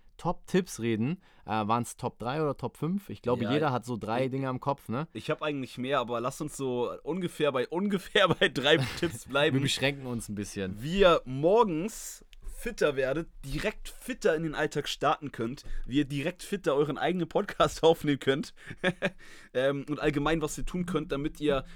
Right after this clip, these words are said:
Speaker 2: nicht so durchhängt im Tag, damit ihr das Gefühl habt, hey, nicht nur das Gefühl habt, sondern dass ihr mehr Power habt, denn ihr kennt es, ähm, auch, was auch, wenn man Sachen dafür macht,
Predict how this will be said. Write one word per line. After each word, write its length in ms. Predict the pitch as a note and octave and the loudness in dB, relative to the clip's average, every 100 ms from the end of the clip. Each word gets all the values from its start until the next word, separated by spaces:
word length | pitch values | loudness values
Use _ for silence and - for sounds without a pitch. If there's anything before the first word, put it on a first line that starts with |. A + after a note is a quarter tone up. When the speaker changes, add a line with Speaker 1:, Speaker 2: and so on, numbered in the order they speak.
| - - - - A#2 | -20 -20 -20 -14 -6
Speaker 2:
nicht 220 | C#3+ F#3 | -4 -2
so 80 | F3 | -2
durchhängt 440 | A#2+ D3+ - C#3+ | 2 2 2 -4
im 120 | B2 A2+ | -6 -6
Tag, 260 | A#2 G#2+ | -4 -4
damit 220 | A#2+ A#2 | -6 -6
ihr 40 | C#3 | -6
das 140 | B2+ | -8
Gefühl 300 | - - D#3 | -10 -10 -4
habt, 180 | C#3 - | -2 2
hey, 260 | D3+ E3 - - | 2 2 -2 -12
nicht 140 | A#2 | -6
nur 80 | E3+ | -4
das 80 | D#3 | -4
Gefühl 260 | B2 - F3+ | -6 -2 0
habt, 140 | - | 0
sondern 160 | B2+ B2+ | -6 -8
dass 140 | - | -8
ihr 40 | B2+ | -8
mehr 120 | B2 | -8
Power 340 | - C#3+ C3+ | -2 2 2
habt, 220 | G#2+ - | 0 -8
denn 180 | A2+ A2+ - - | -8 -10 -12 -14
ihr 80 | A2+ | -10
kennt 260 | - D#3+ F#3+ | -2 -2 -2
es, 260 | G3+ - - | -8 -8 -6
ähm, 260 | B2 A#2+ - | -6 -6 -10
auch, 180 | - B2+ - - - | -8 -8 -8 -18 -14
was 240 | B2+ - | -12 -8
auch, 180 | B2+ A#2+ C3 | -6 -6 -6
wenn 80 | |
man 160 | B2+ B2 | -6 -4
Sachen 260 | C3 C#3 B2+ | -4 -4 -4
dafür 260 | A#2 A2+ | -4 -4
macht, 280 | A2+ C3+ | -2 -2